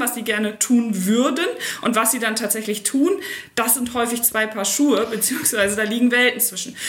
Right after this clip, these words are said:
Sondern dann geht's wirklich um Benutzer- und Nutzerinnen-Daten, die uns zeigen, dass konstruktiver Journalismus tatsächlich nicht nur zu mehr Engagement, also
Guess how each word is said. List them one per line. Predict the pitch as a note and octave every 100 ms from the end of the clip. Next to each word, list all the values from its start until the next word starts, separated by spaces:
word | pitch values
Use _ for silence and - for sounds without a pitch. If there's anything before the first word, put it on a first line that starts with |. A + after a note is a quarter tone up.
| -
Sondern | - A3+ A3 A3
dann | G#3+ D4
geht's | D#4 -
wirklich | C#4 C4+ B3 -
um | G#3+
Benutzer- | G#3 B3+ - - B3+ B3 A3
und | A3
Nutzerinnen-Daten, | B3 D4+ C#4 A3+ A3 G#3+ G3+ F#3 G3+ A#3+ C4 - - - -
die | A3
uns | G#3+ G#3+ -
zeigen, | - G#3+ B3 D4+ B3 A3+ A#3+ - -
dass | A3
konstruktiver | - B3+ - B3 C4 A3
Journalismus | G#3+ G#3+ G3 A#3 C#4+ A#3+
tatsächlich | - A3 B3 B3 A#3+
nicht | B3 B3
nur | B3+ A#3
zu | A3+
mehr | A3 A3 A3+ A3+
Engagement, | G3+ A#3 F#3+ F#3+ A#3+ - D4 F4 -
also | G3+ G#3+ G#3